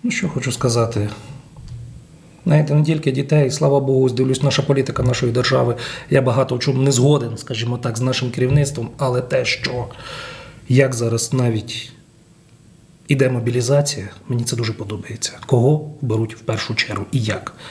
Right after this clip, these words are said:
В першу чергу за віку стараються не брати молодших тридцяти років. Тому що ті, що менші, це наше майбутнє. Це стосується і дітей. Зараз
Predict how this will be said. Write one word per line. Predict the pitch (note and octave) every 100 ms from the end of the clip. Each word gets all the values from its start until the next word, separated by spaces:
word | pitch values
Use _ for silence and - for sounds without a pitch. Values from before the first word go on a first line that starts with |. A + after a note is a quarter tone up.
| -
В | - A#2+
першу | D#3 - C3+
чергу | B2+ A#2
за | A2+ A2
віку | - G#2+ - - -
стараються | - D3+ C#3 A#2 -
не | A2+
брати | A#2+ C#3+ C3 - - - -
молодших | A#2+ A#2 A#2 A#2 -
тридцяти | - - - A2 - -
років. | A2+ - - - - - - - - -
Тому | B2+ G#2+
що | - G#2 - - -
ті, | - D3
що | - B2
менші, | C3 D3+ - - - - - - - - - -
це | - D3 D3 D3
наше | A2+ G#2+ A#2
майбутнє. | A2 G#2 A2 - - - - -
Це | - D#3
стосується | D3+ - - A#2+ - -
і | B2+
дітей. | A#2 - G#2 - - - - - - -
Зараз | C3 C#3 A#2 -